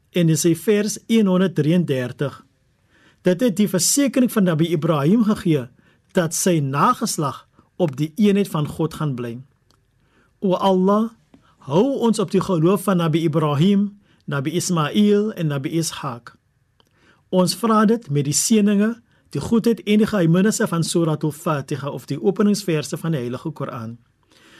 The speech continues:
Bismillahirrahmanirrahim. Ek begin met die naam van Allah, die alles oorheersende en die onophoudelike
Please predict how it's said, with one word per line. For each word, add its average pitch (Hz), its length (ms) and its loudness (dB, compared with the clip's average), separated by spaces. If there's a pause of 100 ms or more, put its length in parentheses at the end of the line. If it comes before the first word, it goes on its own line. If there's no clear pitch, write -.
(200)
Bismillahirrahmanirrahim. 143 1700 0 (640)
Ek 202 240 0
begin 226 320 2
met 190 160 4
die 165 80 2
naam 160 240 0
van 156 160 -2
Allah, 175 480 0 (560)
die 151 160 -2
alles 190 340 0
oorheersende 190 840 2 (320)
en 156 200 0
die 156 80 -8
onophoudelike 170 920 0